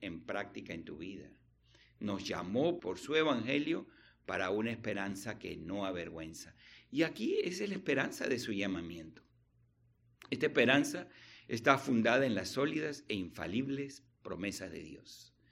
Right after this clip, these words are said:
Dice, "Es la sólida ancla del alma que se aferra al trono de Dios." Están centradas en Cristo, esa es esperanza, porque para eso Él vino,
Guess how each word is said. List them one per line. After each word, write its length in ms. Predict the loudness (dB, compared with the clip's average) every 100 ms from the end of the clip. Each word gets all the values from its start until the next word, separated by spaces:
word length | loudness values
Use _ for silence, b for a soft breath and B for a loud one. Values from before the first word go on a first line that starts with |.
| b b b b -2
Dice, 340 | 2 4 6
"Es 80 | 6
la 120 | 6
sólida 480 | 6 6 8 8 8
ancla 500 | 8 8 6 4 4
del 200 | 4 4
alma 320 | 4 2 -2
que 100 | -4
se 180 | -6 -6
aferra 540 | -8 6 8 8 6
al 140 | -2 -4
trono 280 | -6 -6 -8
de 160 | -10
Dios." 600 | -12 -14 -16 -18 -18 -20 _ _ b b b b b -10
Están 380 | 0 4 6
centradas 680 | 6 6 8 8 10 8 4
en 120 | 0
Cristo, 420 | 0 0 0 -2 -4
esa 160 | -4
es 120 | -4 -4
esperanza, 560 | -2 -2 -2 -4 -8
porque 320 | -8 -4 -4
para 260 | -4 -2 -2
eso 240 | -2 -2
Él 80 | -2
vino, 360 | -2 -4 -6